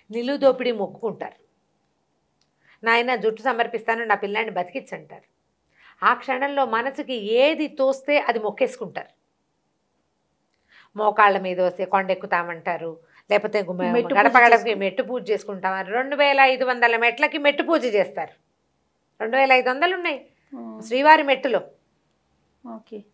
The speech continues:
Speaker 1: రెండు వేల ఐదు వందలు, రెండు వేల నాలుగు వందల చిల్లర, రెండు టూ ఫోర్ ఎయిట్ జీరోనో ఏమో అవి. మొత్తానికి టూ ఫైవ్ దాకా ఉన్నాయి.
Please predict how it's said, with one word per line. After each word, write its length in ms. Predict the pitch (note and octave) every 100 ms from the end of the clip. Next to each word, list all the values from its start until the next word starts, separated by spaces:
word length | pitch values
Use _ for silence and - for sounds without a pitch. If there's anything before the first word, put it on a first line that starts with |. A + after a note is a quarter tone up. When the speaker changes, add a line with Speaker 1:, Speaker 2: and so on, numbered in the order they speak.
| _
Speaker 1:
రెండు 160 | A3 B3
వేల 140 | C4
ఐదు 180 | C4+ C4
వందలు, 200 | C4+ F4
రెండు 220 | D4+ C4
వేల 160 | C#4 C4
నాలుగు 260 | B3+ A#3+
వందల 240 | A#3+ A#3 A3
చిల్లర, 400 | A3+ B3+ A#3 F3+ - _ _ A#3
రెండు 240 | A#3+ C4
టూ 220 | C4 C4
ఫోర్ 260 | B3 C4+ C4+
ఎయిట్ 240 | B3 A#3
జీరోనో 420 | G3 B3 C4 C#4+
ఏమో 240 | C#4 A3+ A#3
అవి. 280 | F#3 F3 - _ _ _ _ _ _ _ -
మొత్తానికి 360 | A3 D4+ F4
టూ 140 | D#4 C#4+
ఫైవ్ 260 | B3+ C4
దాకా 300 | B3+ A#3+ A#3+
ఉన్నాయి. 300 | A#3+ F3+ -